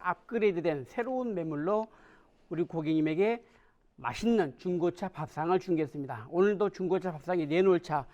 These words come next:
바로 더뉴 소렌토를 가져나왔습니다. 더뉴 소렌토 이점영 이륜구동, 그리고 마제스터입니다. 휘발유입니다. 가솔린 휘발유고요. 마제스터 스페셜입니다. 이천십구 년에 등록한 차,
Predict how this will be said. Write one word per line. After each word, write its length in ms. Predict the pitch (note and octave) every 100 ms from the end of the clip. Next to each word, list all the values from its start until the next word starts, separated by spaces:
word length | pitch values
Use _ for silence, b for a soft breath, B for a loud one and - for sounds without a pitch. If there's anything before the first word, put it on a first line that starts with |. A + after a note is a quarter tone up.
| b b b
바로 440 | - D#3+ F3 E3+ b b b b _
더뉴 460 | - F#3 G#3+ B3 A#3+
소렌토를 400 | B3 A#3 G#3 G#3
가져나왔습니다. 680 | F3 D#3+ D3 - C#3+ B2+ A#2
더뉴 320 | - F3+ G#3
소렌토 540 | A3 F3+ D#3+ - A#3+ B3 b b b
이점영 840 | F#3+ G#3 - A3+ G3+ G3 A#3+ A#3+ -
이륜구동, 560 | F3 G3+ G3+ F3 D3 B2 b b b
그리고 240 | - D3 D3
마제스터입니다. 960 | C#3+ C#3 D#3+ G3+ - - D3 C3+ A#2+ - _ _
휘발유입니다. 720 | - A#3 B3+ A#3 G3 D3 B2 -
가솔린 500 | D3 C3+ F3+ D3 B2+ b b -
휘발유고요. 680 | F#3+ G3+ F3 D3 D#3+ C#4 b b b -
마제스터 540 | D#3 E3 F#3+ - A#3+
스페셜입니다. 880 | A3 - C4 G#3 E3 C#3+ C3 A#2+ - _
이천십구 680 | F3 F#3 A3 G#3+ - - F3+
년에 280 | F3+ F3+ F3
등록한 420 | D3+ D3 D3 C3
차, 240 | F3 A#3+